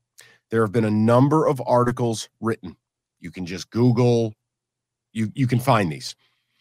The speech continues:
The, the lack of a shift in baseball on the infield side,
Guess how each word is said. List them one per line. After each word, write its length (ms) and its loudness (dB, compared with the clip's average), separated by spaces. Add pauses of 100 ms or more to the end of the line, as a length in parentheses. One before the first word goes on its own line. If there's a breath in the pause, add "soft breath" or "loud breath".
(580)
The, 260 -2
the 260 2
lack 420 2
of 140 0
a 60 4
shift 420 0
in 140 2
baseball 560 0
on 100 0
the 180 2
infield 460 -2
side, 400 -10